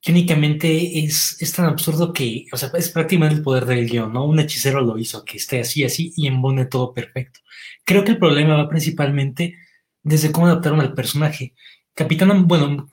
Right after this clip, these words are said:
Carol como Capitana Marvel lleva relativamente poco, eh, en el manto. Ella, este, comenzó en dos mil quince. Creo que el problema, <laughs> quizá voy a sonar, eh, demasiado hater, pero es que el guion no lo escribió Edgar Wright.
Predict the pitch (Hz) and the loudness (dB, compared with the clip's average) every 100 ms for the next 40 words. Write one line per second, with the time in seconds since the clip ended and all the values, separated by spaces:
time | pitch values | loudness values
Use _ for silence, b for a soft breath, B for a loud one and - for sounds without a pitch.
0 | - 185 196 214 190 139 135 - 127 156 | -4 0 0 2 2 0 -2 -6 -2 2
1 | 156 151 160 180 156 156 147 135 131 156 | 2 2 2 0 0 0 2 0 2 2
2 | 147 151 - 156 151 143 139 135 117 120 | 0 -2 -6 -4 -4 -6 -6 -6 -10 -14
3 | - 139 147 160 175 - 127 131 139 135 | -8 -4 0 2 2 2 -2 -2 -2 -4
4 | 131 - B B B 135 - - 135 131 | -6 -10 B B B -6 -6 -4 -6 -8
5 | _ 143 131 120 143 135 131 156 156 170 | _ -4 -2 0 -2 -2 0 0 2 2
6 | 147 165 190 b b b b _ - 175 | 2 -2 -6 b b b b _ -4 0
7 | 180 185 156 147 151 175 - - - _ | 0 2 2 2 0 -4 -6 -8 -14 _
8 | _ - _ - - 143 143 139 135 151 | _ -20 _ -8 -2 0 0 0 -2 0
9 | 127 127 123 147 151 143 147 139 120 127 | 0 2 0 0 0 -2 -4 -2 -2 -2
10 | - 143 143 - 147 131 151 151 135 - | -2 -4 -4 -6 -4 0 2 4 2 0
11 | 131 135 131 127 147 151 151 | 0 0 0 0 2 0 -2